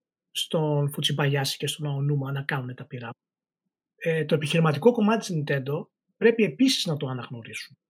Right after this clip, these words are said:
Γιατί η εταιρεία, οι μέτοχοι να παίρνουν απόφαση να δίνουν OK σε μια σειρά που έχει πετύχει και να την αλλάξουν, είναι κάτι το οποίο στη Δύση το βλέπουμε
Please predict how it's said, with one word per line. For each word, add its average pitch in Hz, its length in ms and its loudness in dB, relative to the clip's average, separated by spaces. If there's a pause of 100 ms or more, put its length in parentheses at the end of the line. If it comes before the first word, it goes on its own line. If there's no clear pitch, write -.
(120)
Γιατί 165 500 -2 (240)
η - 140 -6
εταιρεία, 190 720 2
οι 170 180 -2
μέτοχοι 190 480 2
να 156 140 0
παίρνουν 220 220 4
απόφαση 202 380 2
να 170 80 -2
δίνουν 196 360 0
OK - 120 0 (800)
σε 165 200 -2
μια 202 180 6
σειρά 185 560 4 (360)
που 170 220 0
έχει 220 260 4
πετύχει - 600 0 (340)
και 170 120 2
να 165 120 4
την 165 200 2
αλλάξουν, 156 540 2 (560)
είναι 208 140 4
κάτι 247 160 4
το 247 60 2
οποίο 262 140 0
στη - 160 2
Δύση 175 340 0
το 180 100 0
βλέπουμε 247 540 2